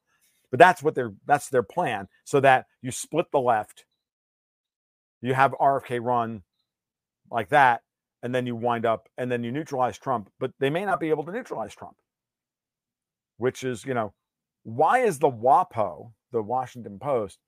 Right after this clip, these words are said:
publishing a poll that says Trump is beating Biden nationally by ten points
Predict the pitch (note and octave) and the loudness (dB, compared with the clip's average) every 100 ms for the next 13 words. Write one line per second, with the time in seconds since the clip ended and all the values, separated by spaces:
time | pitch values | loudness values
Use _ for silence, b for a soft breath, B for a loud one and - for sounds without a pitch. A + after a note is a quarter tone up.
0 | _ _ _ _ _ _ - F#3+ G3+ - | _ _ _ _ _ _ 0 2 0 -2
1 | C#3+ B2+ - F#3 D#3 C3 B2+ - C3 - | -4 -6 0 6 6 4 0 0 -2 0
2 | C#3+ - B2 - B2+ C#3 C3+ B2 G#2+ - | -2 0 -6 -8 -6 -2 0 -2 -6 -14
3 | _ _ _ _ _ _ _ _ _ _ | _ _ _ _ _ _ _ _ _ _
4 | _ _ G2 C#3 D3+ A#2+ A#2 C#3 D3 A#2+ | _ _ 6 10 10 6 0 0 -2 -4
5 | A2+ A2 - A#2+ A2 F3 F#3+ G#2 - | -4 -4 -4 -6 -6 -10 -12 -12 -20